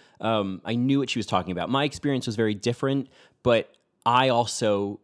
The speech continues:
for different reasons that were not Sacramento's fault, I was very much stuck there and then came to the conclusion that I needed to leave and I needed to go to New York, which is, of course, what Lady Bird ultimately does, is, uh, goes to college in New York. And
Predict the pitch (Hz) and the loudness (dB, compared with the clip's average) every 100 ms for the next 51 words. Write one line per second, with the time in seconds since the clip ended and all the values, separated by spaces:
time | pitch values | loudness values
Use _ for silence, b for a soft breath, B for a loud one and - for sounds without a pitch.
0 | _ - 123 101 151 156 120 107 117 110 | _ -6 -4 0 0 0 -2 -2 -2 -2
1 | 90 104 104 - 98 107 117 110 - 95 | 0 -2 -2 -4 -4 -2 -2 -2 -2 -2
2 | 92 110 127 131 107 104 104 101 92 - | 0 2 2 0 -2 0 0 -2 -4 -8
3 | - - - - 90 - - - 95 82 | -12 -12 -10 -4 -6 -6 -20 -8 -6 -6
4 | 58 - 110 110 107 104 123 120 110 107 | -8 -4 -2 0 -2 -4 -4 -4 -4 -4
5 | 95 95 90 104 95 90 90 87 B B | -4 -4 -4 -2 -4 -4 -6 -8 B B
6 | B 107 110 120 120 104 151 127 165 185 | B -2 0 0 -4 -4 -4 -2 -2 -2
7 | 76 85 87 b b 107 110 113 101 117 | -6 -8 -12 b b -2 0 -2 -4 -4
8 | 95 98 - 98 110 113 - - 101 101 | -2 -2 -2 -2 0 0 -2 -8 -4 -2
9 | 113 110 - 107 104 - 107 98 104 101 | 0 -2 -4 -6 -6 -6 -6 -4 -6 -4
10 | 92 87 82 - 92 92 85 127 139 95 | -6 -6 -8 -6 -8 -8 -2 0 2 0
11 | 87 B B B B 110 110 - 104 104 | -6 B B B B 0 0 -4 -4 -2
12 | 104 - 101 98 - 87 87 92 101 101 | -2 0 0 0 -2 -2 0 -2 -2 -2
13 | 139 160 90 - 107 117 120 117 | 0 -2 -4 -8 -4 -2 -2 -6